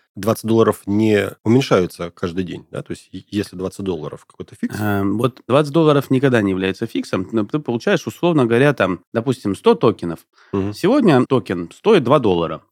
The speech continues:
Speaker 2: Ну, и у тебя там, условно говоря, двадцать долларов получается. Но когда больше людей туда приходит, а, ты также получаешь свои, там, условно говоря, там, сто монеток, да, но курс уже не два,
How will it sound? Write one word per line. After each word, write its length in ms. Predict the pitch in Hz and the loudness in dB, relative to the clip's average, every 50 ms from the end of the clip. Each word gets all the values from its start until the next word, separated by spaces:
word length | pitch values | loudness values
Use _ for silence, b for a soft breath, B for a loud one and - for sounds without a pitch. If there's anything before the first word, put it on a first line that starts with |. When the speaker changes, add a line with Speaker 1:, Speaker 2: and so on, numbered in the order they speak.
| _ - | _ -2
Speaker 2:
Ну, 100 | 220 269 | 2 2
и 80 | 214 143 | 4 2
у 60 | 131 | 2
тебя 240 | - 113 147 196 190 | 2 2 2 2 2
там, 160 | - - 202 | 2 0 0
условно 320 | 185 - 147 143 131 110 | 0 0 2 2 4 4
говоря, 140 | 98 98 95 | 2 2 2
двадцать 260 | 98 120 131 120 107 | 2 2 2 2 2
долларов 340 | 101 95 87 85 80 78 - | 0 -2 -2 -2 -4 -8 -10
получается. 680 | - 82 82 85 82 - - 82 80 - - - - - | -10 -10 -10 -10 -10 -8 -8 -8 -8 -10 -12 -20 -18 -8
Но 240 | - 104 131 123 95 - - | -2 2 2 2 2 0 -4
когда 300 | - - 208 110 151 185 | -4 -4 0 2 2 2
больше 320 | 190 180 180 185 - - 165 | 4 4 2 2 2 0 -2
людей 240 | 160 135 113 95 | 0 0 0 -2
туда 220 | - - 90 95 107 | -2 -2 -4 -4 -4
приходит, 460 | - 139 131 - 160 156 160 175 - _ _ b b b b b b b b b b | -4 -6 -4 -2 -2 -2 -2 -4 -8 _ _ b b b b b b b b b b
а, 300 | - 104 104 107 104 104 | -4 -2 0 0 0 0
ты 140 | 101 - 135 | -2 -2 0
также 240 | 139 175 151 127 120 | 0 0 0 0 -2
получаешь 420 | 101 113 117 113 - 127 110 98 | -2 -2 0 0 2 0 0 0
свои, 340 | - - 107 104 98 90 85 | -2 -2 -2 0 0 0 -2
там, 300 | - - 87 80 82 80 | -2 -4 -6 -6 -6 -8
условно 360 | 82 - - 107 95 90 87 | -6 -4 -2 -2 -2 -2 -2
говоря, 200 | 85 87 82 80 | -2 -2 -4 -4
там, 240 | - - 82 78 - | -6 -8 -10 -12 -12
сто 220 | - - - 120 104 | -10 -6 -2 0 2
монеток, 480 | 95 90 92 92 92 - 120 120 120 | 2 2 2 0 -2 -2 -4 -2 0
да, 180 | 107 120 165 185 b b b b b b b - | 0 0 0 -2 b b b b b b b 0
но 140 | 123 143 143 | 2 2 4
курс 260 | - 233 214 - - | 4 2 2 2 2
уже 220 | 147 127 139 131 | 2 2 4 4
не 100 | 127 143 | 4 4
два, 360 | 139 151 190 240 302 285 233 | 4 4 4 4 4 2 -2